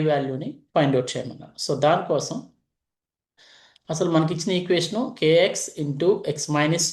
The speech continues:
two plus six is equal to zero. ఓకే, and, uh, తర్వాత మనకి గివెన్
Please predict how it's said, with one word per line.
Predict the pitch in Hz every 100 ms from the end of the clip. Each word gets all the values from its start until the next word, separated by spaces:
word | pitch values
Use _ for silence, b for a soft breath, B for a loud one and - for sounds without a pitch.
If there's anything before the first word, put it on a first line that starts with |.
| 208
two | 220 269 -
plus | 160 156 -
six | 180 - 190
is | 175 160
equal | 156 151
to | 190 165
zero. | 123 - - _ _ -
ఓకే, | 160 - b b b b b _ -
and, | 147 139 127
uh, | 120 120 B B B _ _ _
తర్వాత | 185 190 190 190
మనకి | 175 196 147 170 - b b b b _ 156
గివెన్ | 151 147